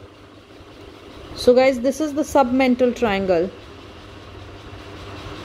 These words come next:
which is surrounded by the anterior belly of digastric. So this is the anterior belly of digastric on the both sides,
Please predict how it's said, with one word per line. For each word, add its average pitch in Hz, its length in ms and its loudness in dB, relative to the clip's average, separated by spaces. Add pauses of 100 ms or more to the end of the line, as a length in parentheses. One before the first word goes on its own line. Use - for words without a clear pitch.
(960)
which 277 220 6
is 339 120 6
surrounded 269 480 4
by 254 200 4
the 269 260 2
anterior 240 480 2
belly 214 240 2
of 214 160 2
digastric. 196 680 2
So 208 160 0
this 202 240 0
is 214 120 2
the - 160 0
anterior 190 460 2
belly 180 240 2
of 175 160 2
digastric 180 580 2
on 190 160 0
the 190 60 2
both 185 300 2
sides, - 500 -4